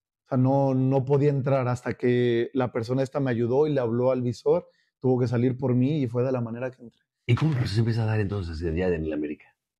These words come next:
Speaker 1: Pues ya, eh, me dejan pasar, hago la, hago la visoría y lo mismo, o sea, lo mismito.
Speaker 2: ¿Cómo te había pasado Cruz Azul?
Speaker 1: Y te voy a contar algo. Yo cuando iba a, a visorías,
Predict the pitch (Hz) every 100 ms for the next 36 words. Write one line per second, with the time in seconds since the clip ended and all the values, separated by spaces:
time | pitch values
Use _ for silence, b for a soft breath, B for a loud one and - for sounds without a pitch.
0 | _ 151 147 - - - 147 147 151 151
1 | 139 135 131 131 131 127 135 135 131 165
2 | 151 165 - 139 143 139 131 135 139 151
3 | 135 127 - 131 151 185 180 139 127 131
4 | 151 131 120 127 131 131 127 139 135 131
5 | 127 127 127 110 117 135 127 143 147 165
6 | 147 143 170 160 139 135 143 165 151 139
7 | 147 151 180 160 147 165 160 - 135 127
8 | 139 143 165 165 180 -